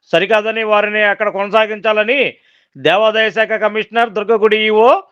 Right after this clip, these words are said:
ఎన్టీఆర్ జిల్లా అధికార యంత్రాంగాన్ని విజయవాడ టౌన్ వెడ్డింగ్ కమిటీ సభ్యులు సిహెచ్ఎల్వి మారుతీరావు కోరారు.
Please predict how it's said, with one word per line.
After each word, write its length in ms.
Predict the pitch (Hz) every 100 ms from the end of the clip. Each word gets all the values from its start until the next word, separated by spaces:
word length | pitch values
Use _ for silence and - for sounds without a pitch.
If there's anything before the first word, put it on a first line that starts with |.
| _ _ -
ఎన్టీఆర్ 340 | 156 185 226 214
జిల్లా 300 | 226 220 220
అధికార 540 | 208 190 208 226 220
యంత్రాంగాన్ని 680 | 220 214 220 220 220 214 240
విజయవాడ 540 | 202 185 226 226 220 214 165 - _ _ _ -
టౌన్ 260 | 185 226 226
వెడ్డింగ్ 380 | 220 214 226 -
కమిటీ 300 | 214 202 233
సభ్యులు 500 | 220 202 220 196 147 _ _ _ _
సిహెచ్ఎల్వి 800 | 214 220 226 226 220 214 214 220
మారుతీరావు 500 | 202 208 196 226 226
కోరారు. 440 | 220 214 208 160